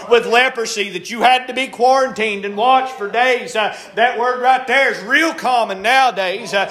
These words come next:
uh, being quarantined and set aside, unclean and all those. And under this law, in this same book, it says that if you have leprosy, if you're declared unclean, if anybody even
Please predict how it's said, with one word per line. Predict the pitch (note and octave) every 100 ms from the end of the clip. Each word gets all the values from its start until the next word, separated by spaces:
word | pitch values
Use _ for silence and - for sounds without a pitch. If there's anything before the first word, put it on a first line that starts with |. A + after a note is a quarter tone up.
| - F3
uh, | G3+
being | A3+ G#3 G3+
quarantined | A#3+ C4+ C4 F#3+ G3 G#3+ A3+
and | E3
set | A3 A3
aside, | - A#3 C4 A3 G#3 - -
unclean | A3+ C4 A#3+ G3+ C4 C4 B3+
and | G#3+
all | A#3+ B3
those. | A#3+ C4+ B3 A3
And |
under | A#3 D4 D4
this | C#4+ D#4 -
law, | D4 D#4+ D4+ G#3+ - -
in | A#3 A#3+
this | B3+
same | - C4+ D4 C#4+
book, | B3+ D4 G3+
it | C#4+
says | - B3+ D#4 D4 G3+
that | G3+
if | -
you | C4 C4+
have | C#4+ C#4+ C4
leprosy, | D4 D4 B3 - F#3+ D3+ - -
if | G3+ A3+
you're | D4
declared | D4 C#4+ B3+ D4 D4
unclean, | C#4+ D4 C4+ B3 D4 C#4+ A#3+
if | F#3
anybody | A#3+ C#4 C#4 C#4+ C4+ C#4+
even | C#4 A3+